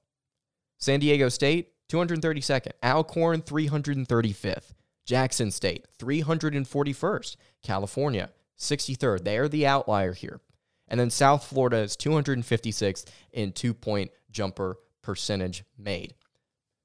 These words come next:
So there seems to be a direct correlation between volume of shots and percentages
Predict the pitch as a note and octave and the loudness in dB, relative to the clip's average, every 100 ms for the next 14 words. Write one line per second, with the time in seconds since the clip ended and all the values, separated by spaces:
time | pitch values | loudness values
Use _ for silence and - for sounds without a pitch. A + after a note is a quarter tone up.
0 | _ - C3 C3 B2+ - G#3 C4 - F3 | _ 0 2 2 0 0 -2 -2 -2 0
1 | E3+ C3+ C#3 C#3 - C#3+ B2+ A#2+ B2 C3+ | 2 2 0 0 -2 2 2 4 0 -2
2 | - F2 G#2 - _ _ - C3 D#3 D3 | -6 -6 -8 -12 _ _ -6 -2 0 0
3 | C3+ C3+ D#3 D#3 A2 G#2+ B2+ - _ _ | 2 4 4 2 -2 -4 -6 -12 _ _
4 | _ _ _ - A#2 - G2 F#2 - - | _ _ _ -12 -8 -4 -2 -4 -6 -12
5 | _ _ _ _ - C3 C#3 A#2 - E3+ | _ _ _ _ -6 -4 -4 -4 -2 -2
6 | F#3+ B2+ G#2 F#2 B2+ - | -2 -2 -4 -6 -8 -14